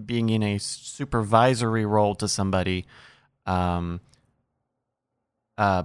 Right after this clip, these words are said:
but in that, uh, you know, in a, in a very kind of objective way, that's, that is,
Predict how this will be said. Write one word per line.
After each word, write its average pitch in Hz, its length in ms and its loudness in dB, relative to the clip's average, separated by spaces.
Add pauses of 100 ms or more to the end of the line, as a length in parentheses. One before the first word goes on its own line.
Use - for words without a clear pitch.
but 139 400 4 (100)
in 110 460 -2
that, 104 240 -2 (540)
uh, 110 160 -2
you 98 100 -6
know, 90 180 -2
in 92 120 -4
a, 87 140 -8
in 98 140 -12
a 92 40 -10
very 95 280 -4
kind 90 240 -14
of 87 80 -8
objective 87 480 -4
way, 95 160 0
that's, - 360 -2 (440)
that 117 160 2
is, 107 260 0